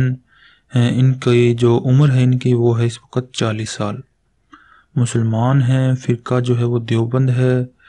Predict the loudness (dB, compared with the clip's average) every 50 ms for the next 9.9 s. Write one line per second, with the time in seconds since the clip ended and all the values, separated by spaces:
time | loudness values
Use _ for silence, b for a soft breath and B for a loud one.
0 | B B B B B B B -4 -2 0 0 0 -2 -2 -2 -2 0 2 0 0
1 | -2 -2 -2 0 2 2 4 4 4 4 4 2 0 0 -2 -4 -6 -4 -2 -2
2 | -2 -2 0 0 0 0 0 0 0 -2 -2 -2 -2 -4 -4 -4 -4 -4 -4 -4
3 | -4 -4 -6 -8 -8 -8 -10 -10 -10 -12 -14 -14 -14 -14 -14 -14 -14 -14 -14 -14
4 | _ _ _ _ _ _ _ _ _ _ b b b b b b b b b b
5 | -4 -2 -2 0 0 0 0 0 0 0 0 0 2 4 4 4 4 4 4 4
6 | 4 2 2 2 0 0 0 0 0 -2 -2 -2 -4 -4 -4 -2 -2 -2 -2 -2
7 | -2 -2 -2 -2 -2 -4 -4 -2 0 0 0 -2 -4 -8 -12 -14 -14 -14 _ -2
8 | 0 2 2 2 2 0 -2 -2 -2 -2 -2 -2 -4 -4 -4 -2 -4 -4 -4 -2
9 | -2 0 0 0 -2 -2 -4 -4 -2 -2 -2 0 0 0 0 0 0 -2